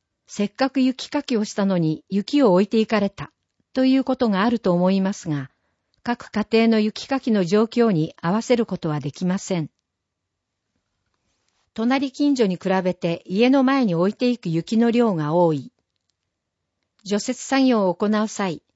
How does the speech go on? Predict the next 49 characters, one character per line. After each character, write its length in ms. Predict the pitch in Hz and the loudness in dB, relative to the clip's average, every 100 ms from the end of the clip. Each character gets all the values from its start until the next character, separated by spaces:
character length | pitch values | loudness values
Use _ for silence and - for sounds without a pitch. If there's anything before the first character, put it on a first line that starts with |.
| _ _ _ | _ _ _
車 360 | 233 254 247 | -2 0 0
や 140 | 233 226 | 0 -4
車 200 | - 226 | -6 -10
庫、 280 | 160 147 - _ _ _ _ | -10 -10 -12 _ _ _ _
塀 260 | 240 269 | -2 0
な 160 | 269 269 | 2 0
ど 100 | 202 | -2
が 140 | 175 | -2
道 220 | 156 254 | 0 2
路 140 | 233 185 | 2 0
に 140 | 160 | -2
近 280 | - - 220 | -6 -6 -4
い 80 | 214 | -4
と、 300 | - 151 - _ _ _ _ - | -6 -10 -10 _ _ _ _ -6
そ 120 | 226 | -2
の 100 | 240 | 0
破 140 | 233 - | 0 -2
損 280 | - 269 | 0 2
を 60 | 277 | 2
避 160 | - 262 | -2 -4
け 140 | 277 | -4
る 100 | 269 | -4
た 140 | 214 | -4
め、 220 | 180 156 - | -4 -4 -6
除 120 | - | -6
雪 240 | 214 262 - | -4 -4 -6
車 200 | - 208 | -4 -2
の 100 | 185 | -2
走 280 | - 233 262 | -2 -2 0
行 220 | 269 269 | 0 0
位 60 | |
置 260 | 269 - 180 | -2 -4 -4
を 140 | 151 | -4
調 280 | - 240 247 | -4 -2 -2
整 220 | 254 247 | 0 -2
し 160 | 247 240 | -2 -2
な 120 | 240 | -2
が 120 | 226 | -2
ら 80 | 170 | -4
作 200 | - 208 | -4 -4
業 240 | 208 165 143 | -2 -2 -4
を 60 | |
行 140 | - 165 | -6 -4
い 240 | 170 160 | -4 -4
ま 100 | 156 | -6
す。 320 | - - - _ _ _ _ _ _ _ | -10 -16 -20 _ _ _ _ _ _ _
し 180 | - - | -20 -14
か 120 | - 202 | -10 -10
し、 260 | - - | -12 -16